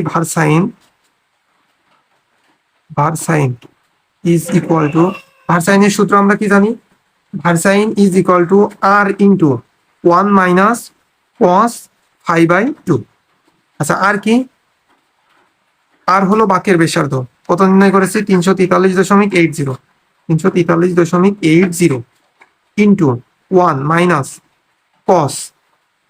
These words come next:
phi কি? প্রতিসরণ কোণ। এর আগে নির্ণয় করেছি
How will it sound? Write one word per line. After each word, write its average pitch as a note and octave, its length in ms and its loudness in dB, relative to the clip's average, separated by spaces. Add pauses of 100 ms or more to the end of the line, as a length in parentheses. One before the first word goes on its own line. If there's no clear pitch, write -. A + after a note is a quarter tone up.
(120)
phi F3+ 220 0
কি? G3+ 80 -2 (100)
প্রতিসরণ G3 500 0
কোণ। C3+ 120 -2 (500)
এর E3 120 0
আগে F3+ 200 -2
নির্ণয় F#3 280 2
করেছি F#3 200 -2